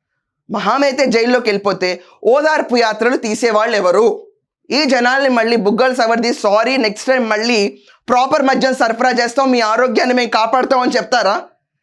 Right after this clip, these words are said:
రాష్ట్ర ఖజానాకు పడిన డెంట్లకు వనరులు మేము వేరే రకంగా తీసుకొస్తాం, పోర్ట్లు అమ్మేస్తాం, ఆ కావాలంటే ఆంధ్రప్రదేశ్లో మీ భూములు కూడా మేమే అమ్మేస్తాం అన్న పథకాల్లో వస్తారా?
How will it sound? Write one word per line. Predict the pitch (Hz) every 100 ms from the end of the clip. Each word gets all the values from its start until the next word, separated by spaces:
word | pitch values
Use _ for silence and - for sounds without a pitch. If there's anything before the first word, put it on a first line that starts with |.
| _ _ _ 208
రాష్ట్ర | 262 294 294
ఖజానాకు | 269 254 254 254
పడిన | 254 240 247
డెంట్లకు | 247 233 233 247
వనరులు | 214 233 262
మేము | 262 233
వేరే | 202 247
రకంగా | 247 240 240 233
తీసుకొస్తాం, | 220 233 247 233 254 262 - - -
పోర్ట్లు | 277 330 320
అమ్మేస్తాం, | 247 226 226 226 254
ఆ | 269 233
కావాలంటే | 226 226 277 285 247 202 208 196 202 - - -
ఆంధ్రప్రదేశ్లో | 196 208 226 226 240 233 226 208 190
మీ | 196 170 240
భూములు | 247 240 233
కూడా | 220 220
మేమే | 208 226
అమ్మేస్తాం | 226 220 226 226 226
అన్న | 208
పథకాల్లో | 214 214 247 233 208
వస్తారా? | 208 269 233 220